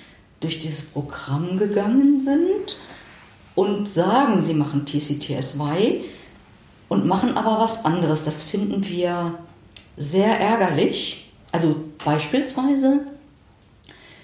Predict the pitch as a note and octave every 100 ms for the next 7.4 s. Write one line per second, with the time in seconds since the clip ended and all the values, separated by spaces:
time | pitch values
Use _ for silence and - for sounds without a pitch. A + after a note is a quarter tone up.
0 | - G3 G#3+ G#3 G#3 E3+ E3+ F#3+ A3+ B3
1 | G3 F#3+ F#3+ F#3 G3+ G3+ F#3+ E3 D3+ D3
2 | F3+ B3 F#3+ F#3 - F3+ E3 E3+ F#3 F#3+
3 | F#3 - - D3+ E3 D#3+ D#3+ D#3 C#3+ C#3
4 | G#3+ C#4 C4+ C#4 F#3+ F#3 F#3 F3+ D#3 D#3+
5 | D#3 - E3 - - E3+ D#3+ E3 E3 -
6 | E3+ E3+ - - D#3+ F3 - - E3 D3+
7 | D3+ - - D4+